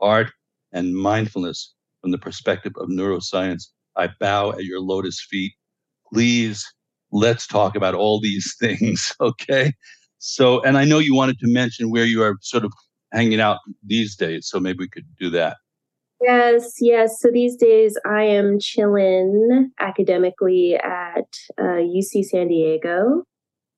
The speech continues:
Speaker 2: in their Empathy and Compassion Lab, um, most specifically Empathy and Compassion in Human Health and Social Justice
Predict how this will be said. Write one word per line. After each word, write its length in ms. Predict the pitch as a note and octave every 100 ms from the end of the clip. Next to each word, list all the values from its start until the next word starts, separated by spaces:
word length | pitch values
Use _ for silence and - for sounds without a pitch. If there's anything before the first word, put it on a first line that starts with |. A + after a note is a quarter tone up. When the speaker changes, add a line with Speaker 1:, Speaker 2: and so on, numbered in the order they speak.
| _
Speaker 2:
in 220 | G3 F#3 F#3
their 280 | F3 F3
Empathy 460 | F3 F#3 G3+ G#3 F#3+
and 160 | F3+ E3+
Compassion 640 | F#3 - D#3+ - G3 F3+
Lab, 440 | E3 C#3+ C#3+ F3+ G#3+ C4+ - _ _ _ -
um, 460 | F#3 E3+ E3 D3+ - -
most 280 | F#3 F3+ -
specifically 1080 | F#3+ - F#3 - F#3 F#3+ F#3 F3 E3+ F3 - _ _ _ _ -
Empathy 480 | D4 D4 D#4+ D#4+ D4+
and 160 | C#4
Compassion 640 | C#4 B3+ - G#3+ - G#3+ G#3
in 260 | G#3+ G3 - A#3
Human 360 | A#3+ B3 B3
Health 340 | B3 G3 G3 - -
and 200 | F#3 F#3
Social 680 | - F#3 F3+ - F3 E3 -
Justice 1040 | D3+ C#3+ - D#3+ F#3 E4 - - - -